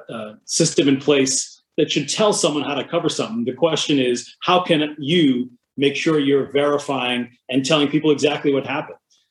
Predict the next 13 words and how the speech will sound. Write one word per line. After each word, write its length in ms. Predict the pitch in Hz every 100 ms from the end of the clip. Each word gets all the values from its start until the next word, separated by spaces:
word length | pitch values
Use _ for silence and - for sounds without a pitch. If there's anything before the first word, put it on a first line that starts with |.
| _
Um, 440 | 120 110 104 98 - _
you 160 | - 143
know, 200 | 131 135
and 160 | 147 143
so 340 | 165 147 143
it, 120 | - - _ - _ -
I, 240 | 160 156 -
I 100 | 151
hear 300 | 135 196 190
that 200 | 170 160
frustration, 840 | 170 151 - 170 180 175 180 180 - -
uh, 460 | 143 139 131 127 -
because 880 | 131 139 - - 147 135 - - _